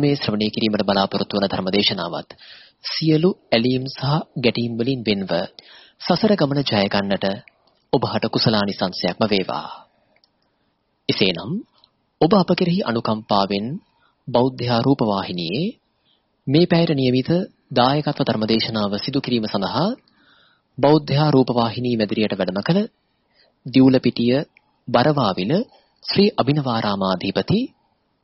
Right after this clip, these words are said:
ශාස්ත්‍රවේදී රාජකීය පණ්ඩිත පූජ්‍යපාද හින්ඩුවාවේ ධම්මදීප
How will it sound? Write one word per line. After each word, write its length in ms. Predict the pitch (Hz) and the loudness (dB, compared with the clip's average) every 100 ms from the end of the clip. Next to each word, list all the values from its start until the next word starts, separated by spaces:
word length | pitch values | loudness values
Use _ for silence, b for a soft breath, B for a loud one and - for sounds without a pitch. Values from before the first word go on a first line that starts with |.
| _ - | _ -2
ශාස්ත්‍රවේදී 1040 | - 139 180 - - 165 160 156 143 180 247 - _ _ _ | 0 2 2 0 0 2 2 2 2 2 -2 -10 _ _ _
රාජකීය 680 | - 101 123 170 202 185 151 | -2 2 2 2 2 2 2
පණ්ඩිත 420 | - 190 170 185 208 - _ _ _ _ - _ _ _ | 0 -2 -2 -2 -2 -2 _ _ _ _ -20 _ _ _
පූජ්‍යපාද 680 | - 214 208 185 160 151 143 185 208 - _ _ _ - | 2 2 4 4 4 2 2 0 0 -8 _ _ _ 2
හින්ඩුවාවේ 640 | 143 139 135 131 131 123 | 2 6 6 6 4 2
ධම්මදීප 580 | 110 104 104 104 101 | 0 -2 0 2 0